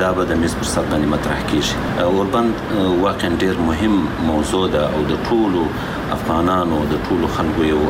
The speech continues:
ارمان ده چې په افغانستان کې دغه، آه، جګړه پای ته ورسیږي، دغه تحمیل شوې جګړه چې، آه، پر افغانستان پر ولس باندې تحمیل شوې ده، دا پای ته ورسیږي. دا د ټولو ارمان ده. باید ووایم چې د افغانستان اسلامي امارت په دې کوشش کې ده چې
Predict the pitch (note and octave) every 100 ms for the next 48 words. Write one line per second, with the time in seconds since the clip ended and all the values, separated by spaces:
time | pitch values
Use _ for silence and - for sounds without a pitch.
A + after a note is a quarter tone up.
0 | D#2+ D#2 F2+ G2 F2 D2+ - D#2 C#2+ C2
1 | D2 D2 - E2+ D#2 E2 D#2 D2+ C#2+ C#2+
2 | - - - - - D#2 D2+ C#2+ D2 C#2
3 | D#2+ E2+ D2 D#2 D#2+ F2 C2+ D2+ D2+ D2+
4 | D2 C#2+ C#2+ C2+ C#2 D2 - D#2 D#2 D2+
5 | D#2+ F2+ - E2 D#2 - - - - D2+
6 | - D2+ B1+ D2+ - D2+ D2+ D2+ D#2 -
7 | D2+ C#2+ D#2 D#2+ D2+ C#2+ F2+ E2 D#2+ E2+
8 | D#2+ E2+ E2 E2 F2 D2+ E2+ F#2+ G2+ G2+
9 | C#3+ G2+ D#2+ D#2+ F2+ D2+ C#2+ - - -
10 | C3+ C3 C#3 C3 C3 B2+ A#2+ - A2+ F#2+
11 | E2+ E2+ E2 A2+ A2 G#2 - E2 F#2+ G2+
12 | F#2 G2 - - F2+ - E2 - - F#2
13 | E2+ G2 A#2+ A#2+ - A#2+ - G2+ G#2 -